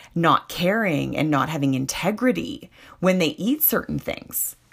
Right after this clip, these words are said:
Like, really highly polarizing. Um, a great example of this is Jillian Harris, who's quite a famous interior designer here in Canada,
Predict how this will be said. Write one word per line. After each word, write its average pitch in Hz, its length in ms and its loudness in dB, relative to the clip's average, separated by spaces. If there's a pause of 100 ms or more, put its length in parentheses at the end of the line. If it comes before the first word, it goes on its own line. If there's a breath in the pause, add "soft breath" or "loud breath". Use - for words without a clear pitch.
(100)
Like, - 340 -4
really 262 1000 -2
highly 262 880 0
polarizing. 254 840 2 (320 loud breath)
Um, 151 520 0
a 190 40 2
great 180 220 -2
example 165 420 -2
of 151 120 -2
this 143 180 0
is 143 160 -6
Jillian 147 380 -2
Harris, 135 520 -2
who's 156 240 -4
quite 151 280 0
a 143 40 0
famous 139 720 -2 (1800 loud breath)
interior 175 520 2
designer 151 460 2
here 147 180 -2
in 139 100 2
Canada, 147 640 -2